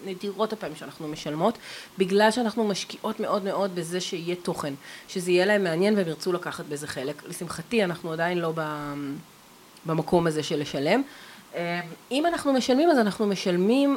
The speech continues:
על דברים, אה, נלווים. למשל, על זה שירכיבו לנו מתכון, או שיצלמו את עצמם עם המוצר במשהו מסוים. זה עדיין לא מגיע לאלפים רבים, בטח לא לחמש ספרות,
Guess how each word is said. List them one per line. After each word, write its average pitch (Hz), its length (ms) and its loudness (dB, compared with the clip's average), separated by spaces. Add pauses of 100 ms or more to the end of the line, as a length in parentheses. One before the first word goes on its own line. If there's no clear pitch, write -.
על 190 240 4 (140)
דברים, 185 460 2 (140)
אה, 175 60 -4 (460)
נלווים. 175 600 2 (380)
למשל, 175 300 2
על 269 180 10
זה 208 140 0
שירכיבו 220 520 0
לנו 185 240 0
מתכון, 151 500 -6 (460)
או 220 240 6
שיצלמו 202 580 2
את 233 100 0
עצמם 214 400 4
עם 208 60 2
המוצר 190 540 4
במשהו 180 420 0
מסוים. 156 480 -4
זה 147 160 -4
עדיין 214 400 6
לא 247 120 4
מגיע 214 340 4
לאלפים 190 640 2
רבים, 185 360 0
בטח 175 220 -4
לא 170 80 0
לחמש 160 320 -6
ספרות, 196 580 2